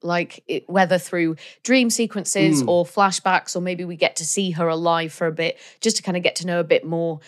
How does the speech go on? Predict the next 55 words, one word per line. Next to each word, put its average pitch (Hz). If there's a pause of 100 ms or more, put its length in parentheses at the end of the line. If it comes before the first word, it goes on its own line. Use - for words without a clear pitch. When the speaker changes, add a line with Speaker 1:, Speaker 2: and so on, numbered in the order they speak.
(200)
Speaker 1:
maybe 180
about 175
her, 170
about 196
Speaker 2:
Mm. -
Speaker 1:
how 175
a 170
relationship 170
would 233
function. 156
Like 175
you 180
say, 247
you 170
had 170
all 175
those 175
questions 156
there, 208
like, -
how 135
does 170
pregnancy 233
work? 139
How 151
does, 151 (100)
do, 170 (360)
how 175
does 175
relationships 196
work? 117 (180)
Speaker 2:
Do 135
you 185
Speaker 1:
It -
would 226
Speaker 2:
feel 160
Speaker 1:
be 147
Speaker 2:
like 143
Speaker 1:
nice -
to 156
see 214 (120)
Speaker 2:
attraction? -
Speaker 1:
some 143
Speaker 2:
Do 147
Speaker 1:
of -
Speaker 2:
you, 135
Speaker 1:
that. 90
Speaker 2:
do -
you, 151
do 143
you 139
feel 151
attraction 123
in 120
this 120